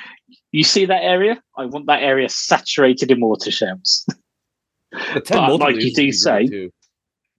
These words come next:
Speaker 1: ten multi-lasers <laughs> would be,
Speaker 2: Like
Speaker 1: that's a lot of shots going down, hey, down range. Um, but like you say, lascannons, you probably only wanna keep in a squad of three, because
Speaker 2: I like
Speaker 1: then you
Speaker 2: that.
Speaker 1: can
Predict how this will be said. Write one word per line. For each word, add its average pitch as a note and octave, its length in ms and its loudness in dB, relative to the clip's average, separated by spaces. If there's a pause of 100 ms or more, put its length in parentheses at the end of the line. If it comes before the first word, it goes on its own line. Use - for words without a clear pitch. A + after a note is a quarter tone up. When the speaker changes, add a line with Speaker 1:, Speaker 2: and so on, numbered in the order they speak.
(320)
Speaker 1:
ten F3 220 0
multi-lasers C3 800 0
<laughs> - 40 -14
would C#3 180 -8
be, - 180 -2 (140)
Speaker 2:
Like A#3+ 200 -2
Speaker 1:
that's - 260 -2
a A2 160 4
lot A2+ 460 0
of A2 220 -2
shots - 640 0
going G2+ 340 0
down, G#2 300 0
hey, A2+ 160 6
down G#2 400 2
range. G2+ 400 -4 (420)
Um, C#3 280 4 (480)
but A2+ 280 2
like E3 160 2
you - 60 0
say, B2+ 440 2 (140)
lascannons, C3 520 0
you C#3 120 -8
probably D3+ 220 2
only F3 140 2
wanna A#3 220 0
keep A#2 220 -4
in G#2 80 -4
a - 40 -4
squad G#2+ 260 2
of - 80 -4
three, G#2+ 460 -2 (480)
because C3 360 2
Speaker 2:
I - 20 -6
like D4+ 80 0
Speaker 1:
then B2+ 120 4
you C3+ 60 2
Speaker 2:
that. - 80 -8
Speaker 1:
can C#3 240 0